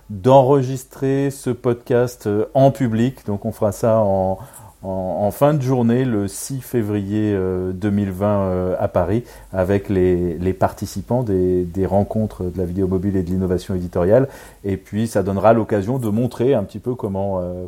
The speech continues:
comment on enregistre ce podcast, comment ça se passe, parce qu'il y a pas mal de gens qui sont intéressés et par la vidéo mobile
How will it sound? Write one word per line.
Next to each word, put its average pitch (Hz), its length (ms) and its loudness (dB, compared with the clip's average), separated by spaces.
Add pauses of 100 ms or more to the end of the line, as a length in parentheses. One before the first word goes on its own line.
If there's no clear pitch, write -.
comment 113 260 4
on 120 100 6
enregistre 120 680 4 (160)
ce 110 160 -6
podcast, 113 480 2 (320)
comment 123 260 6
ça 107 140 6
se - 100 -6
passe, 127 320 4 (300)
parce - 180 -18
qu'il 95 100 -4
y 92 40 0
a 85 40 -2
pas 98 140 2
mal 98 160 4
de 95 60 0
gens 110 140 0
qui 107 120 -10
sont 92 100 -4
intéressés 95 540 -4 (180)
et 180 260 8 (140)
par 104 140 4
la 95 100 2
vidéo 95 240 0
mobile 110 380 -2